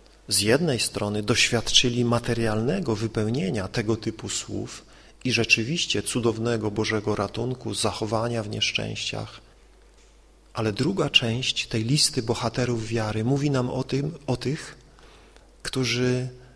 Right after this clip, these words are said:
doświadczyli czegoś zupełnie innego, którzy byli bici, prześladowani, tułali się, nadzy, głodni,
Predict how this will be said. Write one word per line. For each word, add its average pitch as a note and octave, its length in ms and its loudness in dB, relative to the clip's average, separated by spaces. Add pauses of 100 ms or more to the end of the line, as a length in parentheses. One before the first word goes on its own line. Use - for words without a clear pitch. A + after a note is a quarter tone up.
(160)
doświadczyli C3+ 680 0
czegoś A#2+ 380 0
zupełnie G#2 520 0
innego, D#3 460 -4 (1200)
którzy A#2 420 0
byli A2 540 2 (880)
bici, C#3+ 520 0 (1500)
prześladowani, A2+ 1040 2 (960)
tułali A#2+ 500 4
się, C#3 360 0 (300)
nadzy, B2+ 560 2 (800)
głodni, B2+ 640 6